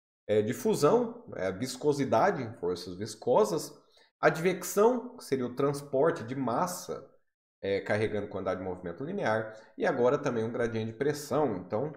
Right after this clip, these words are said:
vamos lá. Então, nós já vimos como se dá um método simple, e aqui vamos resolver um probleminha, um problema chamado, é,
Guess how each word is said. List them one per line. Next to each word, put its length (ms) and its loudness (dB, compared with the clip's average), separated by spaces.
vamos 340 -2
lá. 280 -8
Então, 320 2
nós 180 6
já 120 8
vimos 360 0
como 160 -6
se 80 -14
dá 100 0
um 60 2
método 340 -2
simple, 640 -4
e 60 0
aqui 180 -4
vamos 280 -2
resolver 340 0
um 100 -4
probleminha, 760 0
um 80 -12
problema 380 -2
chamado, 640 -2
é, 600 0